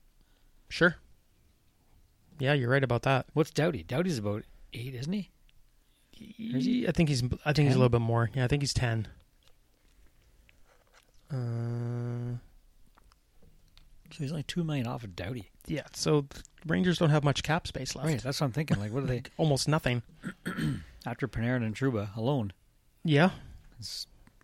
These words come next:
Speaker 2: wrapping up some funds there.
Speaker 1: And, I mean, he, he certain, certainly will help that defense. I mean, they've got Shattenkirk, Mark Stahl, Brady Shea, Brendan Smith, Adam Fox. It's a pretty, pretty decent defense.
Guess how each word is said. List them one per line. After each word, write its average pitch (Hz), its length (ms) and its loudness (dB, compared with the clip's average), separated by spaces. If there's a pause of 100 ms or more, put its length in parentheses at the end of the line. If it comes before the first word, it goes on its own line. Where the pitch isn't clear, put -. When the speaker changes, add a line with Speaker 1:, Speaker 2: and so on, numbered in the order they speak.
(140)
Speaker 2:
wrapping 117 280 -6
up - 100 -12
some 98 180 -10
funds 131 340 -4
there. 101 200 -4 (1080)
Speaker 1:
And, 247 100 4
I - 40 6
mean, 262 160 8
he, 240 240 4 (120)
he 196 180 2
certain, 160 560 6
certainly 143 380 4
will 127 160 6
help 120 240 2
that 117 180 4
defense. 123 480 4
I 123 40 2
mean, 117 320 4
they've 123 140 -2
got 117 280 0
Shattenkirk, 135 600 4 (200)
Mark 120 240 0
Stahl, 127 460 8
Brady 120 260 2
Shea, 131 640 2 (800)
Brendan 113 280 0
Smith, 139 380 4
Adam 120 220 0
Fox. - 840 2 (760)
It's - 100 -10
a - 40 -6
pretty, 170 240 4 (200)
pretty 240 180 6
decent 131 460 4 (300)
defense. - 560 0